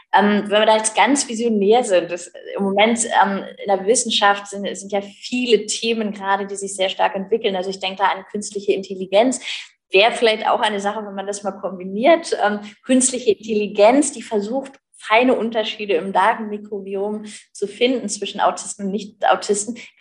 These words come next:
Kann sein, dass uns das vielleicht einer, ähm, objektiveren Diagnostik ein Stück weit näher bringt, ja.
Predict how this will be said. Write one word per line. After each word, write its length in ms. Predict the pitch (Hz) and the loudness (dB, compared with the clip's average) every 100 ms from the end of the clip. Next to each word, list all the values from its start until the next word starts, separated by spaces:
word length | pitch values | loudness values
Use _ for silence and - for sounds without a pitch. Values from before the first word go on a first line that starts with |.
| - | -8
Kann 180 | 277 | -2
sein, 260 | 269 220 320 | 4 4 4
dass 180 | 269 - | 0 -4
uns 140 | - | -10
das 380 | 240 233 - - | -12 -10 -10 -12
vielleicht 560 | - 196 196 233 254 - | -2 4 6 4 2 -8
einer, 680 | - 208 214 214 214 - 202 | -4 -4 -2 -2 -2 -2 -2
ähm, 260 | 202 202 | -4 -2
objektiveren 800 | 208 - 240 - - 269 233 185 | 0 0 -4 -8 -10 -8 -8 -6
Diagnostik 560 | 175 170 170 170 - 190 | -4 -4 -4 -8 -10 -10
ein 60 | 190 | -10
Stück 220 | - 185 | -8 -2
weit 160 | 202 | -2
näher 240 | 202 254 214 | -2 -6 -8
bringt, 300 | 170 156 160 | -12 -16 -14
ja. 200 | 175 - | -14 -14